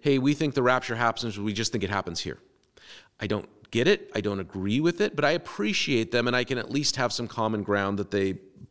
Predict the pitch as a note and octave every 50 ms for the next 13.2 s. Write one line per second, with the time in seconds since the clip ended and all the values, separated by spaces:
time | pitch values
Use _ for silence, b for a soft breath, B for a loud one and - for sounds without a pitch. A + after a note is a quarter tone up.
0 | - - _ _ - - G#2+ G#2 F#2 F2+ F2 F2 B B B B B B - B2+
1 | A#2 A2 G2 G#2 F#2+ - A#2+ G#2 F#2 E2+ - - - - A2+ A2 - G2 F2 F2+
2 | G#2 G2+ G2 - G#2+ F#2+ F#2+ E2+ - - G2 F2+ F2 F#2+ F#2 F#2 F#2 F2+ - -
3 | F2+ E2+ - - - - - _ _ _ _ _ b b b b b b b b
4 | b b b b b b b b b b b b b b b b b b b b
5 | _ _ _ - F3+ F3 - - - F3+ C3 A#2 F2+ F#2+ - - - - - _
6 | _ _ _ _ _ _ _ _ _ _ _ _ - - C3 B2 A2 B2 C3 B2+
7 | A#2 F2+ - - - - G#2+ A2+ - A#2+ A#2 A#2+ B2 B2 B2+ B2 A#2 G#2+ - -
8 | - D#3 - - - - - - A2 F#2+ F2+ D2+ - - - _ _ - _ C3
9 | D3 D#3 E3+ E3 D#3 D3+ C#3+ A#2 - C#3+ C#3+ D3 C#3+ - - - C#3+ D3+ C#3 -
10 | - - B2+ G#2 F#2+ - A2+ A2+ A2 G#2+ - - D3 C#3+ C#3+ C3 - - C#3 B2
11 | A#2 G2+ G#2 A2+ A#2 A#2 G2+ - - A2 G#2 F#2 - - - - A2+ - - -
12 | - G2+ F#2 - - - G#2 G#2 G2 G2+ E2+ F2+ F#2+ - A#2+ A2+ G2 - - G2
13 | F2 D2+ D2+ -